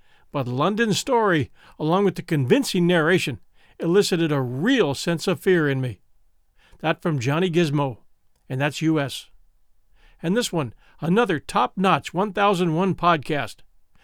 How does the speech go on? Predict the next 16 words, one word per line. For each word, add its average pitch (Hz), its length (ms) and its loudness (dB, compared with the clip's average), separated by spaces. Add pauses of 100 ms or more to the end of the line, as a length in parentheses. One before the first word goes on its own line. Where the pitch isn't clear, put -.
(160)
This - 180 -4
one 185 100 0
from 185 200 -2
K 190 340 -2
Paint. 175 400 -2 (840)
"Great 175 400 0
podcast 208 640 0
as 123 140 -2
usual. 175 480 0 (360)
I 160 140 2
laughed 196 360 2
so 214 420 0
hard 185 340 4
while 160 120 2
listening 180 420 0
to 214 340 -2